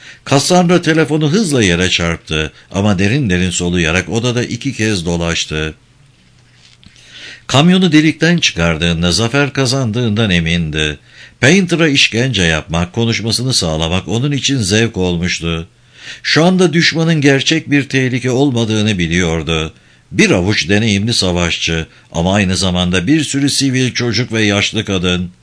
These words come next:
Enkaz temizlendikten sonra Cassandra zafere hazır bir şekilde deliğe kendisi girmiş ama yalnızca yeraltı nehrini bulmuştu.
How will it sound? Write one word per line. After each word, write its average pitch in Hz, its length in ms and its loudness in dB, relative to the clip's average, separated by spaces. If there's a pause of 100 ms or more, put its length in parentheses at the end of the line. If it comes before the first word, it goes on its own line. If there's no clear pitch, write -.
(760)
Enkaz 175 480 4
temizlendikten 156 840 0
sonra 101 360 -2
Cassandra 101 580 0
zafere 143 360 0
hazır 131 420 0
bir 107 140 0
şekilde 90 640 -2
deliğe 123 400 0
kendisi 95 540 -2
girmiş 107 520 0 (300)
ama 151 180 4
yalnızca 165 480 2
yeraltı 131 540 2
nehrini 107 500 0
bulmuştu. 92 720 -2